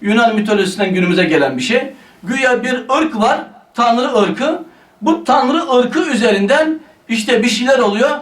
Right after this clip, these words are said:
Bunların filmleri çevriliyor. İşte tanrılar ara-, arası ailevi kavgalar. O tanrı onu yeniyor. O tanrı sonra tekrardan geriye dönüyor.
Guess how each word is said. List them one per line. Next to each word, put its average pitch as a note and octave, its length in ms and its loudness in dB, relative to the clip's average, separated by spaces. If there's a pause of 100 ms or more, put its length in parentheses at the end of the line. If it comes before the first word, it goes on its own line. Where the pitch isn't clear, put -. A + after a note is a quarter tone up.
(220)
Bunların A#3+ 500 2
filmleri G3+ 480 0
çevriliyor. F3+ 580 0 (400)
İşte C4+ 540 0 (340)
tanrılar C#4 640 2
ara-, A#3 380 0
arası B3+ 600 0 (460)
ailevi A#3 640 0
kavgalar. G#3 560 2 (360)
O A#3+ 180 2
tanrı A#3 300 2
onu A3 220 2
yeniyor. G3+ 400 0
O G3+ 120 -2
tanrı G#3+ 340 2
sonra G#3+ 180 -2
tekrardan G#3+ 500 0
geriye G#3 380 2
dönüyor. F#3 380 2